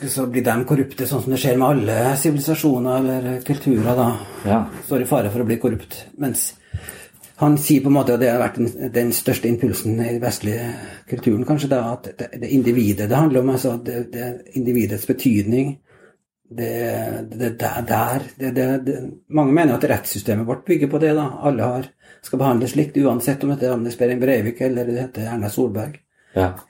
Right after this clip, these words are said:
Speaker 1: Eller stemmeretten, alle har lik
Speaker 2: Ja.
Speaker 1: rett til å stemme.
Speaker 2: Mm.
Speaker 1: Den der, ehm, det tror jeg på at det, det, det skjedde noe, hele, en vanvittig impuls som gikk ut fra Jesus, den, eh,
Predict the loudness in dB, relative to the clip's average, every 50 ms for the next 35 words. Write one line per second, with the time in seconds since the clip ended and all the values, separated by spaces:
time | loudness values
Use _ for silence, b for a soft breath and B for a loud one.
0 | _ -2 0 0 0 0 -2 -4 -2 -2 -4 -2 0 2 2 4 4 4 2 2
1 | 0 -2 -2 -4 -4 -4 -2 0 0 0 2 0 -2 -4 -4 -6 -6 -4 -2 -2
2 | 0 0 0 -2 -2 -6 -16 -20 -20 -20 _ _ _ _ -12 -12 -12 -16 _ _
3 | _ _ _ _ b b b b b b b b b b b _ _ -2 0 0
4 | -2 -4 -10 -12 -10 -10 -6 -4 -4 -2 -2 0 0 0 -2 -2 -4 -6 -10 _
5 | _ _ _ _ _ _ _ _ _ 0 2 4 4 2 0 -4 -4 -6 -6 -6
6 | -6 -6 -6 -6 -6 -6 -8 -10 -10 -12 -14 -18 _ _ _ _ _ _ _ _
7 | _ _ _ _ _ _ _ _ _ _ _ _ _ _ _ _ _ _ _ _
8 | _ _ _ -2 0 2 4 4 4 4 4 2 0 2 2 2 2 2 2 0
9 | 2 2 2 2 2 0 -2 -2 -4 -2 0 0 0 2 2 2 2 2 2 0
10 | 0 0 -2 -4 -2 -4 -4 -6 -8 -10 -8 -4 -2 -2 0 2 2 2 2 0
11 | -4 -2 0 0 0 2 2 2 2 2 2 2 2 2 2 -2 -2 0 2 4
12 | 4 4 2 0 -4 -8 -8 -8 -4 -2 -2 0 0 0 -2 -2 -2 -2 -4 -6